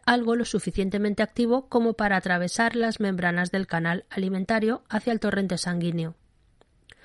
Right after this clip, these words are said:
La nueva sustancia del medio, el ser Defteroehari, produce los materiales que satisfacen las necesidades del cuerpo.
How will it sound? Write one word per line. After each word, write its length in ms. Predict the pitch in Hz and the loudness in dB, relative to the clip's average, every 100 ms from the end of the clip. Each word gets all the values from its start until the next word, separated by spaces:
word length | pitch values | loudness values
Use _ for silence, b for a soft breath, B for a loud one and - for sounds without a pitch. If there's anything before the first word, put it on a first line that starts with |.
| B B B - | B B B -2
La 120 | 208 | 2
nueva 300 | 226 208 175 | 4 4 0
sustancia 560 | - - 226 226 208 | -2 0 2 2 0
del 140 | 185 196 | 0 0
medio, 440 | 233 226 226 302 _ b b b | 2 2 0 -2 _ b b b
el 160 | 190 180 | -2 2
ser 300 | 220 196 - b b - | 2 0 -4 b b -6
Defteroehari, 1200 | 190 190 - 185 180 175 180 - 226 226 262 - _ _ b b b b - | -2 -2 -2 -2 2 2 0 0 2 4 2 0 _ _ b b b b 4
produce 480 | 247 262 262 262 262 | 6 8 6 4 4
los 260 | 233 208 | 6 4
materiales 640 | 208 185 220 247 240 262 - | 4 2 2 4 4 0 -2
que 100 | - | 0
satisfacen 720 | 262 262 240 - 202 208 202 | 2 2 2 2 2 2 2
las 160 | 170 | 0
necesidades 760 | 175 - 170 - 185 196 190 - | -2 -2 -2 0 2 2 0 0
del 160 | 170 | -4
cuerpo. 380 | - 160 - 160 | -2 -6 -4 -8